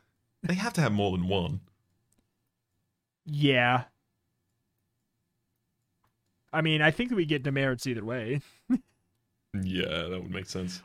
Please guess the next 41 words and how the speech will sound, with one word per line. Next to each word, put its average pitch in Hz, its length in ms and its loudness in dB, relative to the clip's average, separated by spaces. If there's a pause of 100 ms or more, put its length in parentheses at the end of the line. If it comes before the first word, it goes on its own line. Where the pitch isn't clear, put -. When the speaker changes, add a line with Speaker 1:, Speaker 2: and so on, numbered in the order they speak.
Speaker 2:
Well, 262 100 6
one 359 200 6
twenty-six 214 420 6
Speaker 1:
Let's, 254 120 6
Speaker 2:
is 220 40 6
Speaker 1:
uh, 208 40 8
Speaker 2:
gonna 175 120 8
be, 156 60 10
like, 139 80 4
Speaker 1:
let's - 200 -2
Speaker 2:
clear 143 380 0
demerits, 101 540 -6
but, 135 180 -2
I 127 140 -2
mean, 131 160 -8
hey, 135 340 -2 (260)
what 160 120 2
do 156 60 6
you 127 60 4
think? 95 360 -10 (1080)
Speaker 1:
Let's 269 160 -4
run. 98 460 -2 (160)
I, 160 80 6
'cause 175 300 2
I - 120 4
think 302 240 2
that, 247 160 4
like, 180 300 2 (520)
you're 185 180 8
probably 285 260 6
less 156 260 6
likely 123 260 4
to 113 60 0
get 113 180 2
demerits 110 720 2
on 120 140 4
the 110 80 0
route 107 280 2
when, 104 380 0
uh, 104 280 4 (120)
th-, 135 120 0